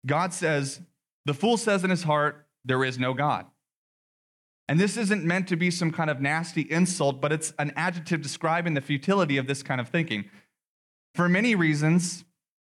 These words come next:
for many reasons, this line of thinking is, is completely vacuous. It's completely empty. It's, it's vapor.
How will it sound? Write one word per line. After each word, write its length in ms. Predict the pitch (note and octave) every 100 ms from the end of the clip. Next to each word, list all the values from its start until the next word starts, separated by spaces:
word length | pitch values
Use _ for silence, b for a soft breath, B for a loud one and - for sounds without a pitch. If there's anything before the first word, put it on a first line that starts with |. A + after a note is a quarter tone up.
| _ _ _ -
for 80 |
many 200 | D3+ G#3
reasons, 520 | D3+ A#2+ A2+ D3 - - _ _ _ _ _ _ _ _ -
this 300 | C3+ E3 F3
line 300 | D3+ D#3 F3+
of 100 | D#3+
thinking 500 | - E3+ E3 C3+ C3+ C3+
is, 200 | D3+ D#3
is 260 | D#3 C#3+
completely 920 | C#3+ C3+ C3+ - G#3 D#3+ C#3+ B2+ B2 _ _ _ _ _
vacuous. 600 | C3+ C#3+ - - - - -
It's 120 | C#3+
completely 540 | - F3 F3 G#3 F3+ D#3+
empty. 260 | C3+ A2+
It's, 200 | G#2 A#2+ -
it's 200 | C3+ C3+
vapor. 560 | B2 C#3 F3 F3+ G#2